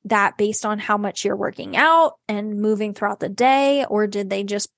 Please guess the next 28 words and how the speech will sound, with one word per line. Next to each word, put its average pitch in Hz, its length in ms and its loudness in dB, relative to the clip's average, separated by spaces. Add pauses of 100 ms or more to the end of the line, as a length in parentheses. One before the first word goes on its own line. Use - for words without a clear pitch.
pull 214 320 2
that 214 260 0
number 196 600 -2 (580)
out 208 200 2
of 190 120 -4
their 202 160 -2
butt?" 185 400 0
Like, 208 300 0
it 208 100 0
just 208 240 0 (140)
spewed - 480 0
out 262 220 4
of 240 140 -4
their 240 140 -2
mouth, 220 480 2 (460)
uh, 214 240 2 (100)
without 220 540 2
any 226 400 -2 (160)
further 214 600 2 (160)
digging 190 420 0
on 208 240 -4
the 208 80 -4
matter. 202 500 -4 (380)
And 220 140 -2
it's 214 200 -6
usually 226 960 2 (180)
the 214 100 2
latter, - 560 0